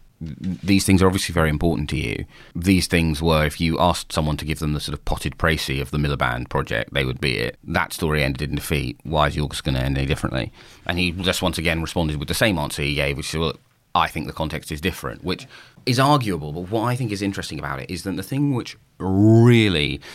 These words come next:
you know, if you, if you want to give someone on the right of the Labour Party a seizure,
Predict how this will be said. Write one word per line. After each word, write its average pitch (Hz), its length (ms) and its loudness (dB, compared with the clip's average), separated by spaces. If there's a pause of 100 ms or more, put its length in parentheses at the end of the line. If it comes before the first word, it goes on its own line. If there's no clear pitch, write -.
you 107 100 2
know, 85 80 2
if 82 220 -4
you, 113 440 0
if - 140 -2
you 117 420 6
want 156 360 4
to - 80 0
give 101 340 0
someone 92 260 2
on 87 120 2
the 85 80 0
right 85 180 4
of 78 80 -4
the 85 80 -2
Labour 85 240 0
Party 64 580 -6 (320)
a - 60 -2
seizure, 95 640 -2